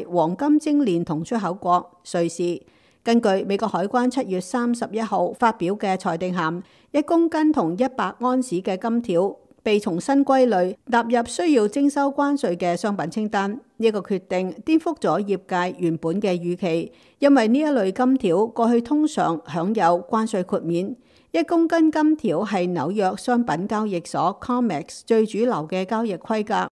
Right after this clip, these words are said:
亦都係瑞士出口到美國嘅主要產品。就喺上個星期，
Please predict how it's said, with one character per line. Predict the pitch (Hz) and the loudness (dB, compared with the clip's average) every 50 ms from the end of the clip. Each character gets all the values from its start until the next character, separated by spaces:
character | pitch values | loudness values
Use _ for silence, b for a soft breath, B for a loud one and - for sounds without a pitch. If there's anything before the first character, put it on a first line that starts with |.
| _ _ _ | _ _ _
亦 | - 269 | -4 -2
都 | 254 269 381 | 0 2 2
係 | 349 311 240 220 - | 2 2 2 2 0
瑞 | 226 202 | 0 -2
士 | 202 - - 196 | 0 0 0 -2
出 | 196 - 311 294 | 0 0 -2 -2
口 | - - 175 185 | 0 0 -2 0
到 | 214 - 208 190 | 0 0 0 0
美 | 190 185 175 175 | 0 0 -2 -2
國 | 180 - 185 185 185 | -2 -2 -4 -4 -2
嘅 | - 190 185 | -4 -4 -4
主 | 185 - 170 | -2 -4 -2
要 | 190 208 196 | -2 -2 -2
產 | 180 - 190 139 147 185 | -2 -4 -6 -6 -6 -4
品。 | 190 - 131 151 190 220 240 - _ _ _ _ _ _ | -2 -2 -2 -2 -2 -4 -6 -10 _ _ _ _ _ _
就 | - 208 196 | -4 -2 0
喺 | 196 180 214 | 0 0 0
上 | 220 240 202 185 | 0 0 -2 -2
個 | 190 | -2
星 | 196 - 233 226 233 | -2 0 0 0 2
期， | 233 226 175 175 180 180 | 0 0 0 0 -2 -4